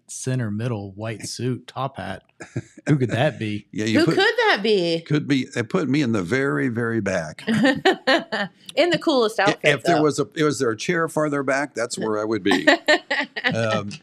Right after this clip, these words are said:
Speaker 2: but, um, again, i-, it's more of a community project. I mean,
Speaker 3: Yeah.
Speaker 2: there's a lot of cu-, people in the community that love to do this. And, and I probably have to say this, and I don't want it to sound bad, but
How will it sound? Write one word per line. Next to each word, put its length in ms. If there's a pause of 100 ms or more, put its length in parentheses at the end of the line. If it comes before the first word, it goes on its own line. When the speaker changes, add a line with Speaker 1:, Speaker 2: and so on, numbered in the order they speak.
(420)
Speaker 2:
but, 220
um, 360 (540)
again, 400
i-, 180 (100)
it's 500
more 220
of 120
a 60
community 540
project. 640
I 80
mean, 160
Speaker 3:
Yeah. 260
Speaker 2:
there's 200
a 60
lot 180
of 160
cu-, 160 (200)
people 280
in 60
the 60
community 440
that 220
love 260
to 100
do 200
this. 380 (640)
And, 380 (880)
and 340
I 60
probably 320
have 140
to 100
say 260
this, 320
and 140
I 160
don't 160
want 140
it 80
to 80
sound 480
bad, 440
but 140